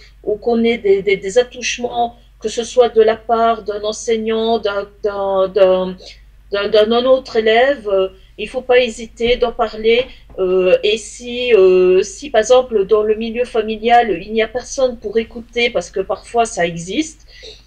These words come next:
eh bien, euh, en parler avec un enseignant, euh, dire voilà, euh, à, en qui on a confiance, parce qu'il y a toujours un enseignant en qui on a plus confiance qu'en d'autres,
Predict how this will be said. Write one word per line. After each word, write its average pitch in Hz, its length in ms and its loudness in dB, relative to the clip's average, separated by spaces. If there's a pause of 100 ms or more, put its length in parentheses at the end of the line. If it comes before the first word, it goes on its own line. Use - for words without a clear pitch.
(300)
eh 202 100 -2
bien, 220 380 4
euh, 185 400 4
en 233 140 -2
parler 202 540 2
avec 214 360 2
un 196 120 -10
enseignant, 208 960 -2 (460)
euh, 180 800 4
dire 196 320 -2
voilà, 196 540 4
euh, 180 360 -2 (280)
à, 180 260 2
en 214 80 2
qui 254 180 -6
on 226 160 -2
a 214 60 -2
confiance, 220 500 -6
parce 226 160 -6
qu'il 208 140 -6
y 190 40 4
a 196 160 2
toujours 254 520 -8
un 208 100 -2
enseignant 220 600 0
en 196 80 4
qui 254 400 -10 (220)
on 208 180 -2
a 214 80 2
plus 247 340 -12
confiance 220 680 -2
qu'en 185 520 -2
d'autres, 254 500 2